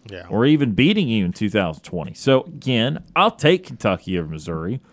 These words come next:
Speaker 2: That is the most likely outcome. But is it the only outcome? No, it is not.
Speaker 1: No, no.
Speaker 2: So, anyway, I think Kentucky has a very wide range of outcomes.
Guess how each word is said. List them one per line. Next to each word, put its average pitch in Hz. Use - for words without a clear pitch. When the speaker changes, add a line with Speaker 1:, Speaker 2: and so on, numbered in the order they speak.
Speaker 2:
That 123
is 147
the 139
most 139
likely 90
outcome. 101
But 117
is 123
it 160
the 117
only 170
outcome? 196
No, 170
it 185
is 185
not. 175
Speaker 1:
No, 104
no. 104
Speaker 2:
So, 151
anyway, 190
I 139
think 180
Kentucky 151
has 127
a -
very 110
wide 113
range 104
of 98
outcomes. -